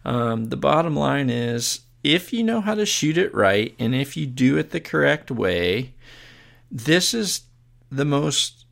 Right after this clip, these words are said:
beneficial release there is to an archer. It just teaches you to commit to your shot and pull through,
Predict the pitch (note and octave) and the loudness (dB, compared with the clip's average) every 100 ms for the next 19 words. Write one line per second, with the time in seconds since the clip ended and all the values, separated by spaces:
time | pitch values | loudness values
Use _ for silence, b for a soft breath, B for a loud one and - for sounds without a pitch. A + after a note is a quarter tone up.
0 | _ _ _ _ _ B2 C3+ C3 F#3 G3+ | _ _ _ _ _ -8 -2 0 0 -2
1 | F3 D#3+ - C#3+ C3 A#2 A#2+ B2 - A2+ | -2 0 2 2 2 0 0 -2 -4 0
2 | G#2+ G#2+ G#2+ G#2 - - A2 G#2 F#2+ - | 2 4 4 2 -2 -6 -6 -4 -6 -6
3 | - - - A2 B2 C#3+ C3 - - E3 | -8 -8 -6 -6 -4 -4 -4 -4 -6 -6
4 | - E3+ D#3 D#3+ C#3 B2+ B2+ A#2+ C3 - | -2 -2 -2 -4 -4 -4 -4 -2 -2 -2
5 | D#3 C#3+ - G#2+ G2+ G#2+ G2 - C3+ A#2+ | -4 -2 -2 0 0 -2 -6 -6 -2 -2
6 | - A#2+ A2 G#2 | -2 -4 -2 0